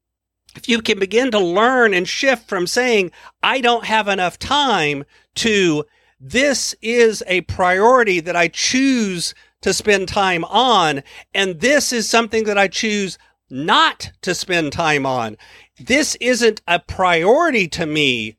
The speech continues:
is a much more truthful statement than, "I don't have enough time." And if you find yourself saying, "This isn't a priority to me," to something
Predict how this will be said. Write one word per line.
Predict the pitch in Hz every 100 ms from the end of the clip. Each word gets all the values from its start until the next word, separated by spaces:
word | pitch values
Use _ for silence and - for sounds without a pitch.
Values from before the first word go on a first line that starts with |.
| _ _
is | 190 196
a | 196
much | 196 240 269 -
more | 202 220 202
truthful | - 240 226 - 190
statement | 156 - 269 233 170 151 - _ _ -
than, | 202
"I | 190 202 214
don't | 202 190
have | 185 175
enough | 175 156 -
time." | 254 277 170 95 - _ _ _ _ _ _ _ _
And | 196 220
if | 220
you | 214
find | 233 254 226
yourself | 208 220 202
saying, | - 240 233 190
"This | 208 226
isn't | 226 214
a | 202
priority | - 196 196 240 262 208
to |
me," | 170 175 175
to | 170
something | - 233 226 - 196 180